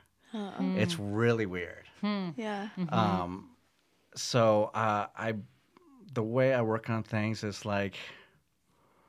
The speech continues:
Speaker 3: I cut out people who don't listen to me. Um, I, I've become better at who, who my friends are and who are there for me, and, and stuff like that. Um, I work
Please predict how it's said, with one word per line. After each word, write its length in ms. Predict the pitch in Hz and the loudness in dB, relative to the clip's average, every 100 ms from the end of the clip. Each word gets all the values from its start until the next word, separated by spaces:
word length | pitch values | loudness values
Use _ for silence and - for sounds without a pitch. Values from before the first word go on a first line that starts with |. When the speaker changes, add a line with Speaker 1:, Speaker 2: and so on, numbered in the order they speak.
| _ _ _ _ _ _ _ _ 92 | _ _ _ _ _ _ _ _ -2
Speaker 3:
I 120 | 104 | -2
cut 260 | - 107 | -2 -2
out 220 | 98 95 _ _ | -2 -4 _ _
people 500 | - 101 101 90 87 - | -10 -10 -6 -8 -8 -10
who 440 | 87 80 78 73 - - | -10 -10 -10 -12 -16 -12
don't 300 | 82 76 - 80 | -10 -8 -10 -10
listen 320 | 90 135 127 | -8 -4 -2
to 80 | 131 | -2
me. 320 | 143 156 147 - _ _ _ _ - - | -2 -2 -6 -20 _ _ _ _ -12 -2
Um, 340 | 101 95 95 | 0 0 -4
I, 140 | 110 - - - | -8 -12 -16 -6
I've 260 | 104 104 - | -4 -4 -2
become 340 | 123 - 113 95 | -4 0 0 4
better 360 | 110 110 110 | 4 4 2
at 200 | 98 - - - | 0 -2 -6 -18
who, 440 | - - 107 107 107 _ - | -10 0 2 2 -4 _ -6
who 100 | 110 | 0
my 200 | 98 90 | 0 -2
friends 400 | - 98 95 92 | -4 -6 -4 -2
are 280 | 90 87 82 | -2 0 -2
and 140 | 82 | -4
who 140 | 95 85 | -4 -4
are 100 | 82 | -4
there 240 | 87 82 | -4 -6
for 160 | - 87 | -6 -8
me, 400 | 82 78 80 - - - - - - | -6 -8 -10 -12 -20 -20 -20 -20 -10
and, 440 | 90 85 82 - _ _ _ _ _ | -6 -6 -8 -12 _ _ _ _ _
and 360 | 90 85 82 78 | -12 -10 -10 -12
stuff 300 | - 82 - | -10 -10 -8
like 180 | 82 85 | -12 -8
that. 280 | 82 71 - 87 | -8 -8 -10 -8
Um, 320 | 85 85 - | -6 -8 -8
I 100 | 92 | -8
work 460 | 87 95 95 92 | -8 -4 -4 -4